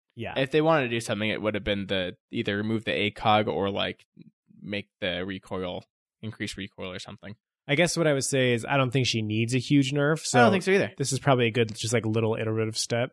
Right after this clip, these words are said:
Speaker 2: Yeah, that's fine.
Speaker 1: Okay, your boy Warden.
Speaker 2: Mm.
Speaker 1: They,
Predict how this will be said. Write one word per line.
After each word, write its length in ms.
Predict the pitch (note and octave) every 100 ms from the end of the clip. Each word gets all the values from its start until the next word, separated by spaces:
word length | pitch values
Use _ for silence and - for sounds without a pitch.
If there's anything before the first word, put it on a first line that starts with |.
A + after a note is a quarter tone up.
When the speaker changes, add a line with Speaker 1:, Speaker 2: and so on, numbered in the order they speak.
| _
Speaker 2:
Yeah, 120 | - F#3+ _ -
that's 160 | F#3
fine. 140 | - C#3+ _ _ _ _ _ _ _ _ -
Speaker 1:
Okay, 220 | E3+ D#3+
your 160 | C3+ D3+
boy 240 | D#3+ D3+
Warden. 520 | C#3 D#3+ F3 D3 F3 - _ _ C#3+
Speaker 2:
Mm. 760 | D3+ D3 C#3+ C3 B2 A#2+ A2+ A2 _ _ -
Speaker 1:
They, 220 | C#3 A#2+